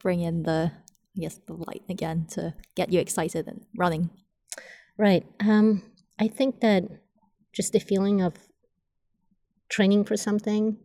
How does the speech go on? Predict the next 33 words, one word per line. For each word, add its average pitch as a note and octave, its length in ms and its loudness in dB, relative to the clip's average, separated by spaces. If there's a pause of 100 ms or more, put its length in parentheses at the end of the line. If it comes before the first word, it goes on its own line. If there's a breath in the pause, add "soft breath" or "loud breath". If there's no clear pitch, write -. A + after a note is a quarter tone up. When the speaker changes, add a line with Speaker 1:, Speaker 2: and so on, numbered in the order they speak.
(180)
Speaker 2:
that F#3+ 140 0
is, F3 320 -2
again, E3+ 440 -2
you G3 120 -4
know, E3 100 -2
a E3 100 -6
little F3 260 0
bit, E3+ 160 -2
uh, E3+ 140 0 (100)
bigger F3+ 220 2
than E3+ 180 0
you, F3 320 -2 (640 soft breath)
um, F3 560 -2 (1120)
and E3+ 420 0 (500)
completing G3 540 2
that, G3 340 0
showing F3+ 360 2
up F3 160 0
to F#3+ 120 -4
that, F3+ 180 0 (120)
you G3+ 120 0
know, F3 120 0
to F3+ 120 -4
that F3+ 200 -6
starting F3+ 320 0
line F3+ 360 0
and E3 240 -4
kind F3 160 -4
of E3 160 -6
going E3 280 -2
for F#3+ 200 -4
it. A3 160 -2 (600 soft breath)
Uh, F3 300 -4